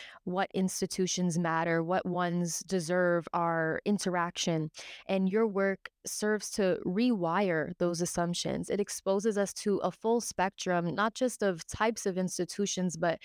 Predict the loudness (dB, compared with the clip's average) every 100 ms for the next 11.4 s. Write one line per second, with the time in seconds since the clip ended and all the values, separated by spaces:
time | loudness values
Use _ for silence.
0 | -14 -16 -2 0 2 0 0 0 0 0
1 | 0 0 0 2 0 0 -4 0 0 0
2 | -2 -2 -2 -4 -6 -16 -18 -4 0 2
3 | 2 2 2 2 0 -4 0 2 2 0
4 | 0 0 -2 -4 -2 0 2 0 -2 -2
5 | 0 0 0 -4 -4 -4 -4 -2 -2 0
6 | 0 0 0 -2 -4 -2 0 0 0 -2
7 | -2 2 2 2 0 0 -2 -8 -18 -4
8 | -4 0 2 2 2 0 2 0 0 -2
9 | -2 -2 -4 -2 -2 -2 -4 -4 -6 -2
10 | -2 0 -2 -2 -2 -2 0 -2 -4 -4
11 | 0 2 0